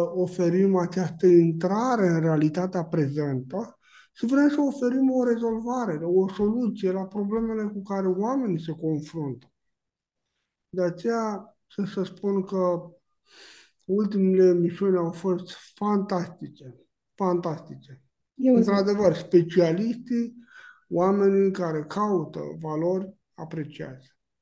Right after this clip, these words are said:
Speaker 1: Deci, este o valoare fără niciun compliment, fără nici, efectiv, văd această străduință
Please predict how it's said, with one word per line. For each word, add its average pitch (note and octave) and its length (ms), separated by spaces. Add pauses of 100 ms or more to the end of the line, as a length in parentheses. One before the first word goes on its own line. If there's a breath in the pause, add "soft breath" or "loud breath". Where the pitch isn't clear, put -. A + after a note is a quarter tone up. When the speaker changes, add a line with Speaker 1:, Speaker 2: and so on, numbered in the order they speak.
(220)
Speaker 1:
Deci, E3+ 480 (180)
este G3+ 400
o D#3+ 60
valoare E3 500
fără A3 520
niciun F3+ 380
compliment, D#3 720
fără F#3 260
nici, F3 300 (260 soft breath)
efectiv, G#3 540
văd G3 300
această F#3+ 440
străduință F#3 1080